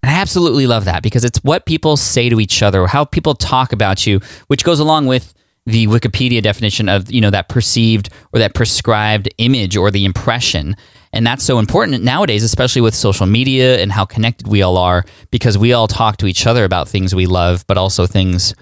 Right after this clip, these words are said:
we don't love. And so you think of, for example, Yelp accounts. I mean, the reviews in Yelp can be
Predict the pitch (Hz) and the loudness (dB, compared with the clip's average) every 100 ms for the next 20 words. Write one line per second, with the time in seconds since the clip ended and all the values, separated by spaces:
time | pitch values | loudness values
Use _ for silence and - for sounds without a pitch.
0 | _ _ 95 95 101 120 - 71 50 - | _ _ -2 0 2 0 0 -4 -6 -8
1 | - _ _ - - 110 104 101 113 104 | -10 _ _ -2 0 2 0 0 0 -2
2 | 92 104 101 101 92 90 92 98 - - | -2 -2 0 0 0 0 2 0 0 -4
3 | 110 76 - 101 95 92 - - _ - | -4 -4 -2 0 0 0 -4 -12 _ 0
4 | 104 107 104 110 107 101 139 151 71 62 | 2 4 4 4 2 2 0 0 -2 -2
5 | - - - _ _ 131 135 123 117 131 | -2 -2 -6 _ _ -2 0 0 0 0
6 | - - - _ _ _ - 143 117 107 | -4 -10 -16 _ _ _ -4 0 0 0
7 | 101 123 180 92 85 - | 0 -2 -2 -4 -4 -10